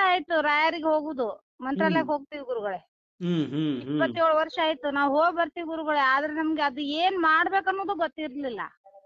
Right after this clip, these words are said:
Speaker 2: ಅಲ್ವಾ ತಾಯಿ?
Speaker 1: ಹಾ ಗುರುಗಳೇ. ನಾ-,
Speaker 2: ಅಪ್ಪ.
Speaker 1: ನೀವು ಯಾವಾಗ ರಥ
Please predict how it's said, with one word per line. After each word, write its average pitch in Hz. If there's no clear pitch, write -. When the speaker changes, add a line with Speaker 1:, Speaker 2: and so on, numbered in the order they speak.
Speaker 2:
ಅಲ್ವಾ 143
ತಾಯಿ? 139
Speaker 1:
ಹಾ 262
ಗುರುಗಳೇ. 202
ನಾ-, 262
Speaker 2:
ಅಪ್ಪ. 277
Speaker 1:
ನೀವು 349
ಯಾವಾಗ 330
ರಥ 330